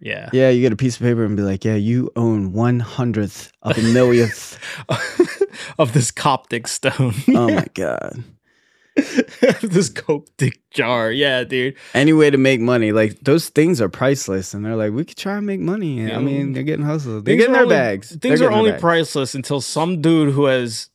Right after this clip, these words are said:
Speaker 1: who really has no business putting a price on it, puts a price on it.
Speaker 2: Yeah.
Speaker 1: It's like art, you know? It's just some guy saying it.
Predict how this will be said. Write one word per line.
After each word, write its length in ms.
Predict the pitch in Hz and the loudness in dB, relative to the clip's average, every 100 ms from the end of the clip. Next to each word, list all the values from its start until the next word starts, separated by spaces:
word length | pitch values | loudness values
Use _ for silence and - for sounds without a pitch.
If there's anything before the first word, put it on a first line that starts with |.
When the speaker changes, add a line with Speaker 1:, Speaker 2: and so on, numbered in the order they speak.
| - | -10
Speaker 1:
who 140 | 135 | -6
really 300 | 143 180 175 | 0 2 4
has 160 | 143 127 | 2 2
no 160 | 127 | 0
business 580 | 110 110 117 120 113 - | 0 -4 -4 -4 -4 -6
putting 280 | - 135 120 | -4 -2 -2
a 40 | 110 | -2
price 340 | - 110 113 | -2 -2 -2
on 100 | 110 | -6
it, 120 | 104 | -6
puts 220 | - 120 | -8 -8
a 40 | 98 | -6
price 300 | 107 98 95 | -6 -6 -8
on 140 | 98 | -10
it. 180 | 92 92 _ _ _ _ _ _ _ _ - | -10 -12 _ _ _ _ _ _ _ _ 0
Speaker 2:
Yeah. 300 | 131 110 95 _ _ | 2 2 -2 _ _
Speaker 1:
It's 140 | 151 139 | -4 2
like 180 | 175 127 | 2 2
art, 320 | 123 117 95 | -2 -2 -4
you 80 | 113 | -6
know? 260 | 110 110 113 | -2 -2 -2
It's 160 | 120 - | -4 -2
just 180 | 170 - | -2 0
some 220 | 156 127 | 0 0
guy 540 | 107 101 117 104 98 | -2 -2 0 0 -4
saying 360 | 101 98 104 92 | -6 -6 -4 -6
it. 260 | 92 98 | -10 -12